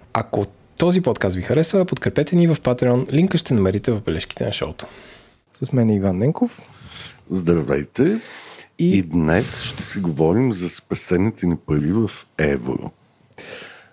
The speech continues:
Speaker 1: А, да, този епизод също така иска да се разграничи от самото начало за, с всякаква връзка с Пепи еврото.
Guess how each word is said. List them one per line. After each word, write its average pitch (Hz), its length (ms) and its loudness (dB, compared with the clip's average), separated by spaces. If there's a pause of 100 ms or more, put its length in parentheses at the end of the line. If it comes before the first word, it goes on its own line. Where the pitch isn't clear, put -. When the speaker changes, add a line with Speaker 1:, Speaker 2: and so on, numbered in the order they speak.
(120)
Speaker 1:
А, 113 320 2
да, 120 200 2
този 135 540 0
епизод 120 320 0
също - 220 -2
така 123 100 4
иска 123 360 0 (260)
да 117 120 0
се 120 180 2
разграничи 110 600 2
от 123 80 0
самото 110 360 0
начало 104 400 0
за, 107 120 -6
с - 320 -6
всякаква 113 400 0
връзка 104 340 -2
с - 60 -14
Пепи - 280 0
еврото. 110 460 -2